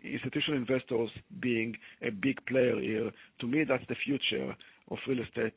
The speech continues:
in Toronto and Vancouver. Over the next five to ten years, you will see much more, um, um, you know, purpose build, which is, uh, almost the opposite of what we have seen over the past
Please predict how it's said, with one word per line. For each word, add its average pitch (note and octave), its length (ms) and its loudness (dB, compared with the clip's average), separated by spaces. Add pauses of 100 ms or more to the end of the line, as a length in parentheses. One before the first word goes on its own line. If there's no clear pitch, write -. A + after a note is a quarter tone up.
in B2 160 -4
Toronto A2+ 360 0
and A2 120 -4
Vancouver. A#2 600 -2 (320)
Over A2+ 180 -4
the A2+ 100 -4
next A#2 280 -4
five A2+ 140 -2
to - 80 -14
ten A2+ 180 -4
years, A2+ 200 -4
you A2 80 -4
will G#2 60 -6 (120)
see C3+ 100 -2
much B2 300 0
more, A2+ 320 0 (360)
um, A2+ 360 -2 (220)
um, G2+ 680 -4 (300)
you A2+ 120 -6
know, - 280 -6 (960)
purpose C3 360 2
build, - 340 -4 (180)
which B2 200 -4 (120)
is, A2+ 160 -2 (120)
uh, C2+ 320 0 (400)
almost C#3 360 2
the B2+ 100 4 (140)
opposite - 320 -4
of A2 120 -10
what A#2 160 -4
we - 40 -4
have A#2 180 -2
seen C3 160 -6
over - 100 -6
the - 100 -10
past - 200 -8